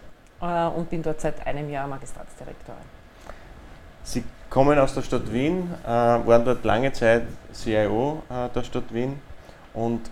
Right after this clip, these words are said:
Speaker 2: so groß ist die I-T-Branche ja nicht. Ich muss sagen, in der I-T-Branche,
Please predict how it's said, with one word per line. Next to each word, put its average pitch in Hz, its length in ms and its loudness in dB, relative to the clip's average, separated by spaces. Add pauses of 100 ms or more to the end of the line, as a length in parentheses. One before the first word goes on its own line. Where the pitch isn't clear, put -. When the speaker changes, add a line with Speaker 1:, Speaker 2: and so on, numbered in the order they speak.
(1400)
Speaker 2:
so 123 100 -2
groß 117 220 0
ist 127 140 -2
die 131 80 4
I-T-Branche 113 640 6
ja 113 40 4
nicht. 107 260 4 (320)
Ich 110 80 0
muss 120 180 4
sagen, 123 320 6
in 117 120 0
der 113 200 10
I-T-Branche, 127 720 4